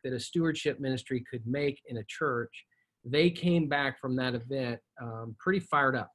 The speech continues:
pretty inspired, and we began to take steps to resource and start a stewardship ministry at Southeast. Now, just understand, at that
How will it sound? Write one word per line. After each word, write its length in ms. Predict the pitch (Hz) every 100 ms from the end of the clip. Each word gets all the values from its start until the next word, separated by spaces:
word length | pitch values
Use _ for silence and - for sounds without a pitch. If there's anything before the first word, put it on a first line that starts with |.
| _ _
pretty 260 | 147 156
inspired, 760 | 143 120 - 143 131 123 117 113 -
and 380 | 120 120 120 120
we 180 | 147
began 360 | 156 143 139 131
to 80 | 120
take 280 | - 139 -
steps 440 | - 147 135 -
to 100 | 123
resource 760 | 120 135 147 - 147 139 131 - -
and 160 | 120
start 460 | 113 - 143 135 127 -
a 40 |
stewardship 540 | - 143 139 135 120 135
ministry 500 | 117 113 - 120 117
at 100 | 113
Southeast. 760 | - 117 113 104 208 117 - - _ _ _ _ _ _ _
Now, 180 | 143 127
just 380 | 120 135 180 175
understand, 680 | 165 131 120 - 208 160 127
at 220 | 147 123 123
that 260 | 165 165